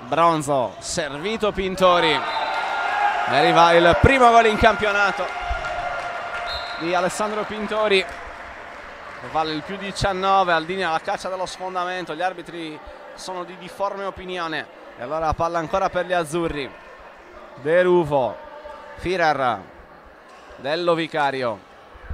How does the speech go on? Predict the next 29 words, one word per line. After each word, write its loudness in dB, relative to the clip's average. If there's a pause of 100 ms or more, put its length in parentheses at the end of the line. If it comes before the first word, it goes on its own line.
(1080)
Didone. 2 (2000)
Palla -4
rischiosa -2
per 0
De 0
Ruvo 4
che -2
riesce -4
comunque 0
a 2
riceverla, -2
scambia -4
con -4
Firer 0
ancora 4 (460)
il -2
numero -4
sei, -4
lavorano -4 (460)
bene 0
in -4
difesa -4
su -6
di -4
lui -2
De -4
Oliveira 0
e 0
Bronzo. -2